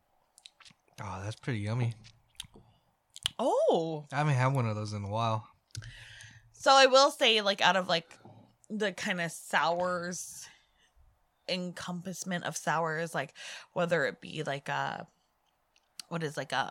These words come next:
Speaker 2: a Berlin Weiser or, like, the farmhouse ones
Speaker 1: Mm-hmm.
Speaker 2: or the whatevers, I, I like a kettle sour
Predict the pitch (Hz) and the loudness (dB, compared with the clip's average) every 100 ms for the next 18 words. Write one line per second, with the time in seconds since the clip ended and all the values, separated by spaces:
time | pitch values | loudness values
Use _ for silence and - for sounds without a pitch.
0 | - 160 147 147 147 151 151 139 151 143 | -4 -4 -2 -2 -2 -2 0 0 -2 -2
1 | 151 151 151 147 147 147 156 151 147 147 | -2 0 0 0 -2 -2 -2 -2 -2 -6
2 | 151 156 - 151 165 147 147 143 143 165 | -6 -10 -4 -2 -2 -4 -4 -2 -2 -4
3 | - 165 165 160 160 151 143 123 123 123 | -6 -2 0 2 0 2 6 6 6 4
4 | - - - - - 170 160 160 156 156 | -2 -16 -20 -8 2 4 4 4 0 -4
5 | 151 135 123 - _ - - 208 151 151 | -4 -4 -4 -10 _ -8 4 6 6 4
6 | 156 - - - - 214 - - 214 226 | 0 -6 -18 -16 2 4 4 4 8 10
7 | 226 226 190 - 170 143 - 76 - - | 10 8 4 6 6 4 2 0 0 -6